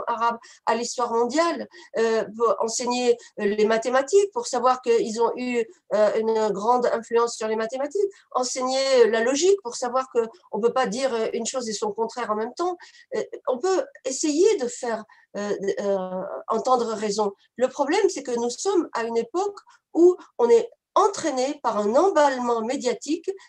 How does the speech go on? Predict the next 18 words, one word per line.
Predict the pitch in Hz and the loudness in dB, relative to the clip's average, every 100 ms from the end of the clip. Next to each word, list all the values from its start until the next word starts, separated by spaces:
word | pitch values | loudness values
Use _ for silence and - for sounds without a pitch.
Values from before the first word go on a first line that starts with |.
| _ | _
qui | - 302 | -2 0
est | |
celui | 349 269 240 302 | 0 -2 0 2
de | 220 | 2
l'émotion | 226 233 233 - 247 302 - _ | 2 0 -2 -4 -8 -8 -10 _
et | 202 | 0
de | 214 | 2
l'émotion | 240 240 262 254 320 - | 2 0 -4 -4 -4 -4
un | 262 | -6
peu | 254 302 | -4 -6
brute, | 196 226 294 285 381 392 _ _ - | -6 -2 -2 -2 -14 -18 _ _ -10
euh, | 202 202 196 185 175 170 - 175 180 _ | -4 -2 -2 -4 -8 -16 -16 -16 -18 _
brute | 214 262 | -8 -6
de | 226 | -4
décoffrage. | 214 233 226 226 202 - | -4 -4 -6 -4 -4 -4
Et | 233 | -4
c'est | 302 | -4
ça | 285 | -2